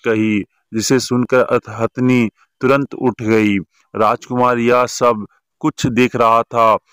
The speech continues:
उसने कहा कि "तुम कौन हो और हथनी के कान में क्या कहा?"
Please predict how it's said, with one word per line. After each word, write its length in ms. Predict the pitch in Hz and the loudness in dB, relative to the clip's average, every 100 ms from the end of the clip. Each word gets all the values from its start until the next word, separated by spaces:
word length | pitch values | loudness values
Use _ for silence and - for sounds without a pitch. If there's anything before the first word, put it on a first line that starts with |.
| _ 113 | _ -14
उसने 340 | 107 123 123 | -8 -2 -2
कहा 320 | - 110 117 | -2 0 0
कि 160 | 117 123 | -2 -14
"तुम 260 | - 117 | -10 -8
कौन 400 | 107 - 113 123 | -8 -4 -2 -2
हो 420 | 117 113 117 110 95 - - 110 | -2 2 2 2 -2 -8 -12 -4
और 220 | 113 104 | -2 -2
हथनी 300 | 104 113 120 | -4 -6 -8
के 200 | - 117 | -6 -8
कान 320 | - 104 113 | -2 -2 0
में 180 | 117 110 - | -2 -4 -2
क्या 200 | 101 110 | -2 -2
कहा?" 540 | - 110 107 104 98 | -2 -2 2 2 0